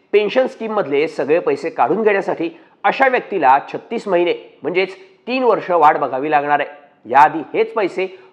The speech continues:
दोन महिने बेरोजगार असताना काढता येणं शक्य होतं. त्यामुळंच पंचवीस टक्के मिनिमम बॅलन्स आणि बेरोजगारीच्या वेळी पूर्ण पैसे काढता न येणं,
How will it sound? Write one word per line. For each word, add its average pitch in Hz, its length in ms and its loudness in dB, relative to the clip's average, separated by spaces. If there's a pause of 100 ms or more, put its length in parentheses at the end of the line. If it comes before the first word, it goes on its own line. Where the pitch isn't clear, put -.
(100)
दोन 269 260 4
महिने 202 320 2
बेरोजगार 160 540 2
असताना 135 400 0
काढता 131 340 0
येणं 139 260 -2
शक्य - 280 -4
होतं. 151 220 2 (240)
त्यामुळंच 254 400 2
पंचवीस 220 460 -6
टक्के 226 260 -2
मिनिमम 175 380 0
बॅलन्स 156 420 2 (260)
आणि 147 120 -4
बेरोजगारीच्या 185 760 2
वेळी 143 220 -2
पूर्ण 156 340 -2
पैसे 160 360 -2
काढता 147 320 0
न 139 80 -2
येणं, 165 280 2